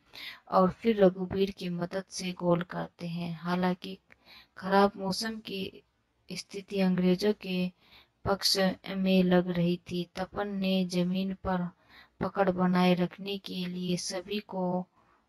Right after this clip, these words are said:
अपने जूते खोलने के लिए कहा। आखिरकार हिम्मत ने आखिरी मिनट में किए गए गोल से भारत ने चार तीन से मैच जीता।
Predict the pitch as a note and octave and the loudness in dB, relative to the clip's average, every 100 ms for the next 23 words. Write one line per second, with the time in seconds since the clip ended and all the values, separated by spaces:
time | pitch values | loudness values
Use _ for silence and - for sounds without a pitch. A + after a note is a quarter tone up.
0 | - F#3+ - F#3 F#3 F3 - _ _ - | -6 -6 -6 0 4 4 0 _ _ -10
1 | F#3+ F#3 F3+ - F#3 F3+ F3 _ _ _ | -6 0 0 0 2 2 2 _ _ _
2 | _ _ _ - F#3 F#3 G3 G3 F#3+ F#3 | _ _ _ -6 4 8 8 6 2 -6
3 | F3+ F3+ F3+ F3+ E3+ F3 E3+ E3+ - G3 | 0 -2 -2 -4 -2 -2 -4 -8 -10 -8
4 | F#3+ G#3 G3 - F#3+ F#3 E3+ F3+ F3+ F#3+ | -6 -4 -6 -2 0 0 -2 -4 -4 -6
5 | - F3+ F3+ F3+ _ _ _ _ _ - | -8 -6 -4 -4 _ _ _ _ _ 2
6 | F#3+ - F#3+ F#3 F3+ F#3+ G3 F#3+ F#3 F3+ | 2 2 -2 0 0 0 -2 -4 -4 0
7 | F3+ F3 - _ _ _ _ _ _ _ | 0 -2 -6 _ _ _ _ _ _ _
8 | _ _ G3 F#3+ - G3+ G#3+ G#3+ F#3+ F#3+ | _ _ -2 -2 -2 0 2 2 2 0
9 | F#3+ G3 F#3+ F#3 - F#3 F3+ F3 F3 F3+ | 0 -2 2 2 2 -2 -2 -2 -4 -2
10 | G3 - F3+ F3 F3 F#3+ F#3 F3+ - F#3+ | -4 -8 -6 -6 -6 -4 -2 -2 -4 -12
11 | G3+ F#3+ F#3+ F#3 F3+ F3 E3+ F3 E3+ E3+ | -12 -12 -8 -6 -4 -2 -4 -6 -8 -8
12 | E3+ E3 E3 D#3+ | -8 -8 -8 -10